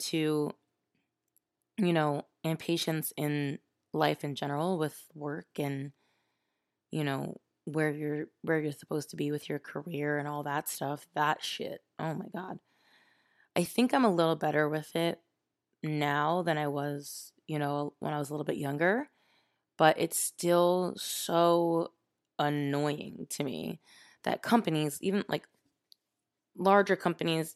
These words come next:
sometimes smaller companies, but I give them a little bit of the benefit of the doubt, um, because they are smaller companies, but, like, bigger companies just take their sweet goddamn time, especially as a freelancer. It's so annoying. Like, you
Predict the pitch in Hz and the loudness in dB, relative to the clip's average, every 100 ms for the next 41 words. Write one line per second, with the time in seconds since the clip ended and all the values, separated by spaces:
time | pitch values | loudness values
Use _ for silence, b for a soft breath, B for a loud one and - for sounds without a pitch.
0 | _ - 262 190 - - - 160 - 147 | _ -6 -2 -2 -2 -8 -8 -8 -8 -8
1 | 151 143 165 160 160 147 147 139 - _ | -8 -2 2 2 2 2 0 0 -6 _
2 | _ _ _ - 180 190 175 165 160 160 | _ _ _ 2 6 6 6 4 2 0
3 | 151 151 156 151 151 147 151 - b b | -2 -2 -4 -2 -2 0 0 -2 b b
4 | b b b - 165 156 156 - 151 160 | b b b 0 2 2 -2 -2 -2 0
5 | 160 160 175 170 - 170 175 175 - 175 | -2 -2 -2 -2 -2 -4 -4 -4 -4 -6
6 | 160 175 - 165 160 160 - - - 160 | -4 -4 -4 -6 -6 -8 -12 -6 -6 -4
7 | 180 - - - 202 - 202 196 180 180 | -6 -8 -12 -6 -6 -4 -4 -2 -6 -4
8 | 151 147 151 B B B - - 196 - | -6 -6 -8 B B B -12 -2 0 2
9 | 233 208 - 180 165 147 147 - 151 151 | 0 0 -2 0 0 0 -4 -4 -4 -4
10 | - - - - 170 220 208 156 156 156 | -8 -12 -8 2 4 6 4 2 0 -2
11 | 165 b b b b b b _ - 160 | -6 b b b b b b _ 2 2
12 | 156 175 185 180 180 | 2 0 0 2 0